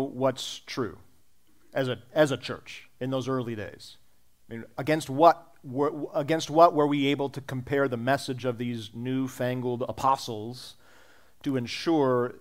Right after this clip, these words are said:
truthfulness? Well, it's clear, based upon how Scripture talks about these spiritual gifts in the early days of the church,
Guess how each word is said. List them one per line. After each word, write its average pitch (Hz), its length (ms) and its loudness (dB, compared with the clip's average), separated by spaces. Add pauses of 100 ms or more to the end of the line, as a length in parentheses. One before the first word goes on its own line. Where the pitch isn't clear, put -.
(120)
truthfulness? - 1000 -4 (840)
Well, 127 140 0
it's 117 140 -4
clear, 190 640 4 (180)
based 127 260 -2
upon 127 360 0
how 123 280 2
Scripture 120 380 -8
talks 120 340 0
about 117 460 -2
these 117 520 -6
spiritual 117 480 -6
gifts 117 460 -4
in 120 120 -6
the 113 100 -4
early 120 240 -2
days 117 200 -2
of 113 60 -12
the 107 80 -10
church, 104 500 -10